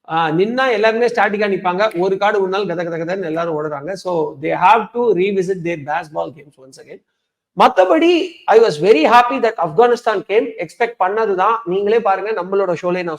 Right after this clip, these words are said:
சொல்லியிருக்கேன். And then, ஆ, இவரும் நான் எக்ஸ்பெக்ட் பண்ண, இந்த, in the sense, யூ எஸ் ஏ தான் most unexpected. எல்லாத்த விட அவங்க ரொம்ப ப்ரொஃபஷனலான ஒரு கிரிக்கெட் ஆடுறாங்க. நான் ஆஸ்திரேலியா, சாரி, வெஸ்ட் இண்டீஸ் வெர்சஸ் நியூசிலாந்து மேட்ச் பார்த்திருந்தேன்.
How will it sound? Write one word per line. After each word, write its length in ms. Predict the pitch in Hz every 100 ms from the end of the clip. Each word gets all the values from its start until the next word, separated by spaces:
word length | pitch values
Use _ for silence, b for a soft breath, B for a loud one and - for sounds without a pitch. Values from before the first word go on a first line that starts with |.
| 151
சொல்லியிருக்கேன். 400 | 143 135 139 196 _ _ _ _ _
And 300 | 214 269 262
then, 340 | 302 311 240
ஆ, 400 | 214 190 175 160 151
இவரும் 400 | - 226 339 339
நான் 160 | 294 214
எக்ஸ்பெக்ட் 260 | 165 214 175
பண்ண, 220 | 185 185
இந்த, 340 | 175 190 185
in 140 | 175 196
the 60 |
sense, 180 | 196 240
யூ 280 | 180 240 359
எஸ் 160 | -
ஏ 60 | 277
தான் 200 | 240 269 - 170
most 380 | 185 240 233 -
unexpected. 640 | 185 208 208 - 160 - 247 - _ _ _ -
எல்லாத்த 540 | 220 349 403 403 285
விட 120 | 269
அவங்க 260 | 320 247 190
ரொம்ப 460 | 180 254 349 185 -
ப்ரொஃபஷனலான 960 | 220 220 330 330 302 277 208 196 330
ஒரு 120 | 240 175
கிரிக்கெட் 280 | 160 165
ஆடுறாங்க. 320 | 143 131 127 120 _ _ _
நான் 300 | - 185 233
ஆஸ்திரேலியா, 600 | 208 220 226 269 262 220
சாரி, 520 | 180 220 208 202 170 147 139 143
வெஸ்ட் 260 | 151 202 294
இண்டீஸ் 240 | 277 240
வெர்சஸ் 260 | 220 196 160
நியூசிலாந்து 460 | 165 220 214 180
மேட்ச் 240 | 160 170 -
பார்த்திருந்தேன். 480 | 151 147 139 -